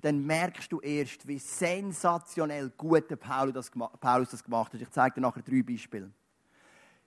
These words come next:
Er hat müssen den ganzen Glauben von Jesus komplett umdenken. Natürlich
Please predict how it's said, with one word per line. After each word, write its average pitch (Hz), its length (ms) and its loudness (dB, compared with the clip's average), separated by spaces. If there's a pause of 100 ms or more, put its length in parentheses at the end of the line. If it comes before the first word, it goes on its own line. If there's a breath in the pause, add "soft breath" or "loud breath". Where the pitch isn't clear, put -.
(500 soft breath)
Er 220 320 6
hat 220 160 4
müssen 202 320 2
den 165 160 2
ganzen 220 480 6
Glauben 202 460 2
von 180 180 2
Jesus 196 380 2
komplett 196 640 2
umdenken. 196 720 4
Natürlich 185 420 6